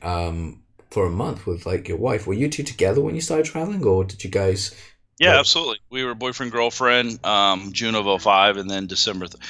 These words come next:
Speaker 2: my grandmother actually passed away October eighth, two thousand five. That was kind of a pivotal moment in my journey of, of business and life.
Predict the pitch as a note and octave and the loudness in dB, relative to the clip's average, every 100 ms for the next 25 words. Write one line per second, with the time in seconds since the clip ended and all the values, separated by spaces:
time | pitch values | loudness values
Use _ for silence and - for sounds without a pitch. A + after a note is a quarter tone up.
0 | - - A2 E3 E3+ C#3+ A#2 G#2 G#2 - | -14 -4 0 4 6 6 6 6 4 0
1 | - A2+ A2 - G#2+ F#2+ G2 G2 E2+ - | -2 0 2 2 -2 -6 -4 -4 -4 -8
2 | G2+ F#2 F2+ - F#2 F2+ - - G#2 G2+ | -10 -10 -10 -4 -4 -4 -8 -16 -8 0
3 | F2 E2+ F2 D#2+ E2 D#2+ E2 - - - | 0 0 -6 -2 -2 -2 -6 -14 -20 -10
4 | - A2+ - B2 G2+ F2+ C3+ A2+ G2+ F#2 | 0 2 2 2 -2 -6 -6 -6 -6 -6
5 | F#2+ F#2+ F#2 E2+ F2 F2 F2+ F#2 F#2 E2+ | -4 -4 -4 -4 -4 -4 -4 -2 -2 -4
6 | - - - F2+ E2 - G2+ F#2+ F#2 - | -6 -12 -4 -2 -4 -4 -2 0 0 0
7 | E2+ F2 F#2 F2 | 2 4 4 2